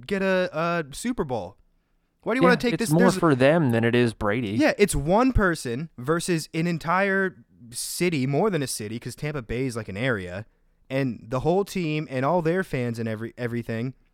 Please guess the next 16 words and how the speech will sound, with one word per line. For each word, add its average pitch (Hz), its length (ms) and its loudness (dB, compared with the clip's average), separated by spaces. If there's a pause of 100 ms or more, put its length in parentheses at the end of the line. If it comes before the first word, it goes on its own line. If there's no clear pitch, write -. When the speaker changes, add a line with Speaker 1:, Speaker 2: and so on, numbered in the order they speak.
(460)
Speaker 1:
Even 196 140 4
the 220 100 10
radio 208 320 8
show 160 540 0
who 139 520 -2
was 123 200 -6
doing 131 260 -2
the 120 100 -2
Bonsai 127 460 -2
giveaway, 101 540 -6 (840)
one 135 240 0
of 156 140 -2
the 151 160 0
old, 135 560 0 (680)
I 113 80 -10
guess, 113 220 -8